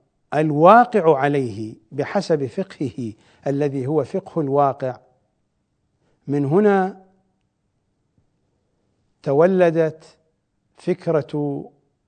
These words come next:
دار التقريب بين المذاهب كخطوة أولى لنصل إلى النتيجة الماسونية الأخوانية،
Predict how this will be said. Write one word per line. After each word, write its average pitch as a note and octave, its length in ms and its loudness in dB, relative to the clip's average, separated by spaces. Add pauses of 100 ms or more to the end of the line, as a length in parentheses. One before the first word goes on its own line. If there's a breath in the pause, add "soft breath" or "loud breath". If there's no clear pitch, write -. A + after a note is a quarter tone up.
(600)
دار D#3 720 0
التقريب C3 960 -10
بين C3 300 -4
المذاهب A#2 640 -10 (520)
كخطوة B2 760 -8
أولى D3 480 -6 (1300)
لنصل C3 520 -6
إلى B2+ 500 -8 (1080)
النتيجة B2+ 960 -6
الماسونية B2 1040 -8
الأخوانية، B2 1080 -10